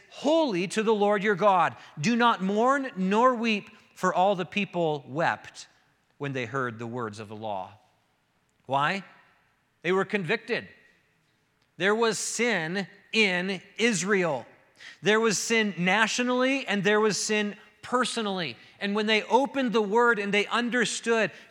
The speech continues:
"God is holy and we don't measure up." But I love this comment,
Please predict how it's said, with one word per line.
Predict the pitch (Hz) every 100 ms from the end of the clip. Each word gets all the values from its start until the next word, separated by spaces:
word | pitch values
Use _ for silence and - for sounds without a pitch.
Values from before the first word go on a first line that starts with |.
| 135
"God | 208 226 254
is | 226 165
holy | - 240 262 196 165 175 - -
and | 202 180
we | 240
don't | 233 233 -
measure | 180 208 170 196 196
up." | 156 - - _ _ _ _ _ _ _ _ _ _ _ _ - _ -
But | 170 233
I |
love | 214 277 269
this | 214 214
comment, | - - 202 196 151 147